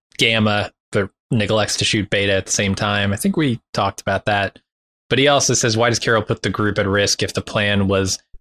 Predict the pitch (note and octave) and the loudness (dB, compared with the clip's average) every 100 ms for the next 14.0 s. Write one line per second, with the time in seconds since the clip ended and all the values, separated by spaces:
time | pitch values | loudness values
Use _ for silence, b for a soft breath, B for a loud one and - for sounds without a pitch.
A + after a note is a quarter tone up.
0 | _ _ B2 C3+ C3+ C3+ A#2+ A2+ - B2 | _ _ 0 2 2 4 2 2 2 2
1 | A2+ G#2+ G#2 - G2+ G2+ G2+ - G2 - | 2 2 0 0 0 2 0 0 -4 -2
2 | - F2+ F2 F2+ F2+ - F2+ - A2+ G2+ | -2 -2 -2 -4 -6 -6 -4 -2 0 2
3 | G2 F#2+ F#2+ G#2 F#2+ F#2 F2+ - F#2 - | 0 -2 -2 -2 -2 -2 -4 -4 -4 -2
4 | G2 F#2 F#2+ F2+ F#2 - G2 F#2 F#2+ - | -4 -4 -4 -4 -4 -4 -4 -2 -4 -4
5 | G#2 F#2+ F#2+ G#2 G#2 G2 - _ _ _ | -2 -2 0 0 2 0 -4 _ _ _
6 | _ _ _ _ - A2 G#2 G2 - _ | _ _ _ _ -6 0 0 0 -6 _
7 | _ _ - C#3+ C3 A#2+ C3+ A2+ B2 A#2+ | _ _ -4 0 2 2 0 2 0 2
8 | C#3 B2 E3 D3 C3 D3 C#3 C3 - C#3 | 0 2 4 2 2 2 4 2 -2 0
9 | C#3+ A#2 G2+ F#2+ - - - G#2 - G2+ | 0 2 0 0 -2 -4 -6 -4 0 0
10 | F#2+ - A2 G2 F#2+ F#2 F2+ F#2+ - _ | -2 -2 -2 0 -2 -2 -2 -4 -8 _
11 | _ _ _ _ _ _ _ _ _ _ | _ _ _ _ _ _ _ _ _ _
12 | _ _ - A2+ A#2 A2+ A#2 C#3+ F#3+ F#3+ | _ _ -4 0 2 0 0 2 2 2
13 | G3 A3+ A#3+ G#3+ F#3+ - G2 G2 D3+ C3+ | 2 0 0 2 2 2 0 0 0 -2